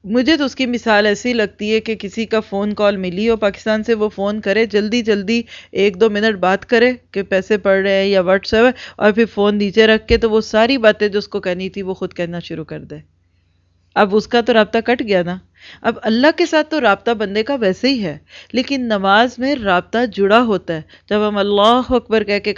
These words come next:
ہاتھ باندھ لیتے ہیں تو پھر دنیا کو پیچھے ڈال کے اللہ کے ساتھ بات کرنے لگتے ہیں۔ اس میں کریں،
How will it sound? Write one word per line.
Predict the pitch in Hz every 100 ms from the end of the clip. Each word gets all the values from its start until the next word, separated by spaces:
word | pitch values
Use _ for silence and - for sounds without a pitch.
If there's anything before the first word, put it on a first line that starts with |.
| -
ہاتھ | 190 185
باندھ | 190 202
لیتے | 208 196 226
ہیں | 254 254 - -
تو |
پھر | 208 240
دنیا | 180 208 208 233
کو | 247
پیچھے | - 214 - 240
ڈال | 208 196
کے | 196 226
اللہ | 202 208 -
کے | 226
ساتھ | 220 214 208
بات | 233 262
کرنے | 208 170 180
لگتے | 170 165 170
ہیں۔ | 165 - - -
اس | 262 262
میں | 277 294
کریں، | 208 160